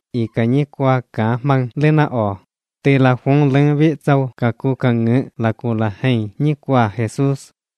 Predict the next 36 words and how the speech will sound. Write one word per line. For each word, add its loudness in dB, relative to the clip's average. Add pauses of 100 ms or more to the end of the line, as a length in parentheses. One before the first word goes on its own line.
Ý 0
hông 2
cả 0
ý 2
chú 0
cô 0
khỏe 2
công 0
nhung 2
mu. 2 (420)
Ý -2
hông -2
cả -2
quả 0
chú -4
tê -2
nhẹ 0
hông. -4 (480)
Ý 0
hông 2
là 2
hông 2
cha 0
ý 2
cả 0
ta 0 (100)
to 2
cá 2
mang. 0 (480)
Mưa 4
hông 2
cả 0
mà 2
tên 2
đi 2
châu, 2